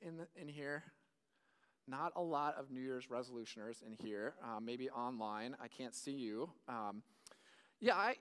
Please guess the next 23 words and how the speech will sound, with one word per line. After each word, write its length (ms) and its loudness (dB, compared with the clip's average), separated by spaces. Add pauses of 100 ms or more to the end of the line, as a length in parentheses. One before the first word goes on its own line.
(120)
can't 240 2
say 140 4
that 160 6
I'm 160 6
a 20 0
huge 420 -2
New 80 0
Year's 260 0
resolutioner, 600 2
but 100 0
I 80 4
did 280 2
think 180 0
maybe, 400 0 (160)
uh, 260 2
I 80 0
would 140 0
try 240 4
one 320 0
thing 380 -2 (100)
this 240 -6
year. 300 2 (320)
Uh, 180 0